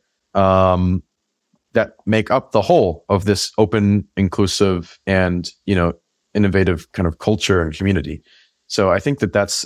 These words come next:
a, a superpower for someone in a role creating a, a decentralized community like this to have.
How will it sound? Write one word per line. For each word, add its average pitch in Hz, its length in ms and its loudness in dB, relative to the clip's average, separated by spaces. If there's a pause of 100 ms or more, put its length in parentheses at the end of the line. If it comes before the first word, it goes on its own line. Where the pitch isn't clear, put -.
a, 90 320 0
a 87 40 -4
superpower 92 640 -2
for 92 140 -6
someone 92 400 -2
in 87 140 -2
a 87 60 -2
role 87 340 2
creating 90 400 -2
a, 80 600 -4
a 82 80 -6
decentralized 90 680 -2
community 90 340 -2
like 76 220 -2
this 78 140 -8
to - 100 -6
have. 85 240 -4